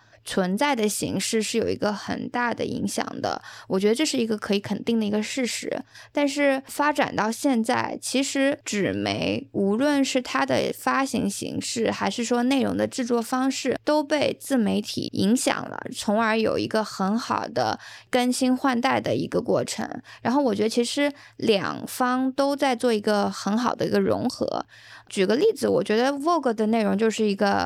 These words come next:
案例，它是必然是能够同时存在在纸媒上面，然后又可以以数字化的方式呈现在不同的社交渠道上面，比方说微信、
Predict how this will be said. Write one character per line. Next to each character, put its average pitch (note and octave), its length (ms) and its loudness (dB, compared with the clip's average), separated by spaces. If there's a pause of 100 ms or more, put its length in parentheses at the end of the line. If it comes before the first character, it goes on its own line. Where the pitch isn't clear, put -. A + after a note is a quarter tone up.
(140)
案 G3+ 260 0
例， G#3 320 -2
它 C4+ 220 0
是 C4+ 380 0 (100)
必 D4+ 140 4
然 G3+ 240 2
是 B3 160 2
能 G#3 180 0
够 A#3 160 0
同 G#3 320 -2
时 G#3+ 180 -2
存 G3 300 -2
在 A3+ 220 2
在 G#3 200 0
纸 - 320 -6
媒 D2 240 -4
上 A#3 280 0
面， G3+ 280 -4 (280)
然 G#3+ 160 -2
后 A#3+ 120 2
又 B3+ 140 4
可 A3+ 160 0
以 A3 60 4
以 F#3+ 440 -2
数 B3 220 -2
字 A#3 160 0
化 G#3+ 180 -2
的 G#3 120 0
方 A3 260 0
式 A3+ 160 0
呈 F#3+ 260 -2
现 A3+ 200 2
在 G#3+ 120 2
不 A#3+ 160 -2
同 G#3 320 -4
的 F#3 280 0
社 A#3+ 200 2
交 A3+ 240 2
渠 - 220 -2
道 G#3+ 220 2
上 - 200 -4
面， - 220 -4
比 - 100 -2
方 G3 240 -2
说 G#3 220 0
微 G3+ 180 2
信、 G#3 440 0